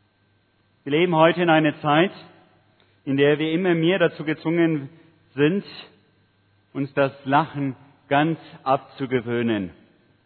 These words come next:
Lachen ist in diesen Zeiten gefährlich, denn durch Lachen werden eine ganze Menge Spucke freigesetzt,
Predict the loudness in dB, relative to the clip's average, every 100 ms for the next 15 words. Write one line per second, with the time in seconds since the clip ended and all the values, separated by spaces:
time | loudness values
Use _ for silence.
0 | _ _ _ 2 2 2 -4 -2 -2 -2
1 | -4 -4 -4 -6 0 2 2 0 -6 -8
2 | -12 -20 _ _ _ _ _ _ _ _
3 | _ _ -8 -8 -6 2 4 4 2 -6
4 | -14 -20 -20 _ _ _ _ _ _ _
5 | -2 0 0 2 4 4 4 -2 -4 -6
6 | -16 -20 _ _ _ -4 2 4 2 0
7 | 0 2 2 0 0 -6 -18 _ _ -2
8 | 0 0 -2 -2 -2 2 2 2 0 -2
9 | -8 -4 -2 0 0 0 -6 -20 -20 _
10 | _ 0 0 2 0 0 0